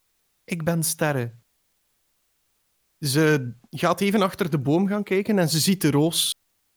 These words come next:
En ze zegt: "Dit is het teken.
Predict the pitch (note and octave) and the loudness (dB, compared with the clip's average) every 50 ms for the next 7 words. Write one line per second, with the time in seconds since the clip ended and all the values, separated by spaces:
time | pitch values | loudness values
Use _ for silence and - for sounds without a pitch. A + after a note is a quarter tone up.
0 | _ _ _ _ _ _ _ _ _ _ - D#3+ D#3 D#3 C#3 C#3+ B2 C#3+ C#3 D#3 | _ _ _ _ _ _ _ _ _ _ -8 -4 -2 -2 0 0 -2 -2 -2 -4
1 | - - - - - - - _ _ _ _ _ _ _ _ _ _ _ _ _ | -4 -10 -12 -12 -12 -12 -14 _ _ _ _ _ _ _ _ _ _ _ _ _
2 | _ _ _ _ _ _ _ _ _ _ _ _ _ _ _ _ _ _ _ _ | _ _ _ _ _ _ _ _ _ _ _ _ _ _ _ _ _ _ _ _
3 | _ _ _ _ _ _ _ _ _ _ _ _ - - A3 F#3+ G3 F3+ F#3 F3 | _ _ _ _ _ _ _ _ _ _ _ _ -4 -2 0 0 0 0 0 -2
4 | - - F3 D#3 D#3 - C#3+ C3+ B2 A#2 _ | -2 0 -2 -2 -2 -2 -6 -6 -6 -8 _